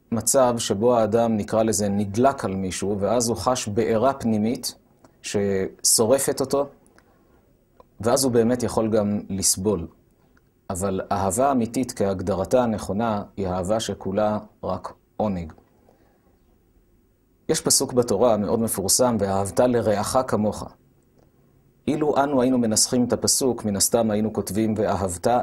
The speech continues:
את רעך כמוך". מה פירוש "ואהבת לרעך"? מסביר הרמב"ן, רבי משה בר נחמן, לאהוב את השני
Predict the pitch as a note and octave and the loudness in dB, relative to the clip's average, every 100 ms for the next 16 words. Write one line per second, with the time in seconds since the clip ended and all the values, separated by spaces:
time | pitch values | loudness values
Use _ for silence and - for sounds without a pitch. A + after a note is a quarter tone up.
0 | - D3+ D#3+ A2 G2+ F#2 - - F#2 E2+ | 0 -2 0 0 0 -2 -4 -4 -4 -6
1 | - - _ _ _ _ _ - A2+ B2 | -10 -16 _ _ _ _ _ -4 -2 0
2 | A#2+ G2+ F#2+ F#2+ F#2 - A2+ G2+ G#2+ A2+ | -2 -2 -2 -2 -2 0 0 2 0 0
3 | A2 - A#2 - - _ _ _ _ _ | -2 -2 -6 -6 -20 _ _ _ _ _
4 | - G#2 - C#3 C3 G#2 G#2 A#2 A2+ F#2+ | -4 -2 0 4 4 4 2 2 2 2
5 | G2+ G#2+ G2+ G#2+ G#2 G#2 F#2+ - A2 G2 | 0 0 0 0 0 -2 -4 -4 -2 -2
6 | F#2+ - _ _ _ _ - G#2 G#2+ G#2+ | -6 -12 _ _ _ _ -6 -2 0 0
7 | D3 D#3 B2+ - G#2+ B2 B2 A2+ | 0 0 -2 0 0 0 0 -2